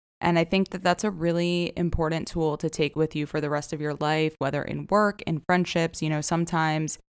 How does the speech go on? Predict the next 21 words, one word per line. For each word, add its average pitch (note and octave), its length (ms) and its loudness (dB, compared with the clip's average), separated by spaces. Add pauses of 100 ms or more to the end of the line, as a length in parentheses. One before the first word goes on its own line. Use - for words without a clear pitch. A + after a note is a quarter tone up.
(220)
we F3+ 100 4
really E3 220 4
want D#3+ 160 0
to D#3+ 60 0
control D#3+ 420 0
the D3+ 180 -2
outcome C3+ 380 2
of G3 120 2
certain A3 360 2
things, A#3+ 440 2
but D3+ 300 4
in E3+ 200 2
reality, D3+ 600 2
we D3+ 200 2
don't C3+ 300 0
have D#3 200 -2
control D#3 480 2
over F#3+ 180 0
those G3+ 240 2
things. G3+ 500 2
And D3 460 -2